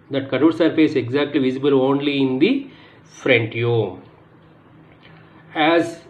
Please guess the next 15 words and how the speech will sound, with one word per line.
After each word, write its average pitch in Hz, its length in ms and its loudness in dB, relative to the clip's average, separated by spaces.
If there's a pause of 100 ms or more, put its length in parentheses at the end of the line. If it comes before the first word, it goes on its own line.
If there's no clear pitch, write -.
(720)
it 156 120 -4
is 156 140 6
a 151 80 4
curved 143 360 2
surface, 156 440 2
because 139 260 2
it's 127 120 2
a 127 40 0
radial 147 280 4
object, 165 320 2
we 143 80 4
have 135 240 0
to 156 80 0
draw 135 200 2
the 127 380 0